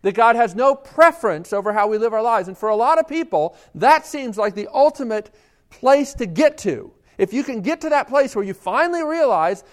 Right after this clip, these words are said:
that God doesn't care how you live, ah, then you'll have freedom. But it, <laughs> it's just an empty, it's an empty promise. Because to the degree, well, let me just put it this way.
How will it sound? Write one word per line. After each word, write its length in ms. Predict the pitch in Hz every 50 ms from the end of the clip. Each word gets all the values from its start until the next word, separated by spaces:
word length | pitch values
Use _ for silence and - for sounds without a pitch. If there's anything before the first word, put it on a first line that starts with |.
| _ -
that 120 | 208 208
God 240 | 185 226 226 269 277
doesn't 300 | 277 262 247 240 233 -
care 340 | - - 285 311 311 330 302
how 140 | 285 294 285
you 180 | 269 277 269
live, 420 | 262 277 277 240 170 147 156 156 - _ _ _ _ -
ah, 400 | - 185 196 196 180 160 127 113
then 360 | 123 147 214 269 294 311 277
you'll 220 | 254 240 240 226
have 420 | 196 208 196 196 196 202 202 202 _ _ _ _
freedom. 560 | _ - - 247 262 262 240 190 147 113 110 - - _ _ _ _ _ _ _ _ _ _ _ _ _ _ _ _ _ _ _ _ _ _ _ _ _ _ _ _ _ _ _ _ _
But 100 | - 190 208
it, 160 | 208 - _ _ - _ _ - -
<laughs> 300 | _ _ _ _ _ -
it's 140 | - -
just 280 | _ - 262 254 - _ _ _ _ _ _ _ _ -
an 140 | - 190 - -
empty, 580 | - 247 285 311 294 - - 175 156 180 196 202 _ _ _ _ -
it's 200 | - 196 - 226
an 120 | 208 - -
empty 340 | - 269 302 285 277 - 254
promise. 800 | - - 254 269 302 320 311 285 151 117 - - - - _ _ _ _ _ _ _ _ _ _ _ -
Because 340 | 233 233 - 285 247 202 208
to 300 | 233 208 175 185 226 220
the 120 | 180 202
degree, 680 | 170 190 175 156 196 240 269 294 320 330 349 359 370 349 _ _ _ _ _ _ _ _ _ _ _ _ _ _ _ -
well, 140 | - 254 254
let 80 | 269
me 80 | 269 285
just 180 | 262 240 - -
put 140 | 247 220
it 60 | 202 202
this 200 | 175 160 - -
way. 260 | - - - 165